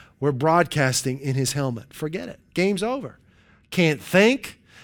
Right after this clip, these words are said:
can't act, don't know what to do, 'cause I'm listening to all these voices. Same is true of us. There's one voice you wanna know, and that's the voice of the one who made you, of your heavenly Father. There are many voices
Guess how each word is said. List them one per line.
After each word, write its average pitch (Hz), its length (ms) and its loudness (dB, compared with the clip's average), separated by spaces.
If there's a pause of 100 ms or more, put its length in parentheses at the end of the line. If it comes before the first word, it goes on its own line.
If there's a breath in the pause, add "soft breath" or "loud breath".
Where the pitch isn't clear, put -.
(120)
can't 170 340 0
act, 180 460 2
don't 165 200 0
know 151 120 2
what 156 180 2
to 139 80 -2
do, 175 420 2 (280 loud breath)
'cause 139 180 -2
I'm 127 120 0
listening 151 640 4
to 151 80 -6
all 147 260 0
these 135 280 -4
voices. 135 720 -4 (560 soft breath)
Same 160 380 2
is 127 120 0
true 143 300 -2
of 135 100 -2
us. 127 440 -4 (380 loud breath)
There's 131 260 -2
one 175 420 0
voice 156 480 -2
you 127 100 -6
wanna 135 220 -6
know, 113 320 -6 (560 soft breath)
and 110 80 -8
that's 123 200 -2
the 127 100 -2
voice 131 360 0
of 117 80 -4
the 110 80 -4
one 113 240 -4
who 113 120 -4
made 117 360 -4
you, 104 200 -6 (800 soft breath)
of 110 100 -6
your 117 140 -2
heavenly 123 380 -2
Father. 131 340 -2
There 143 220 2
are 135 140 4
many 175 440 4
voices 131 560 -2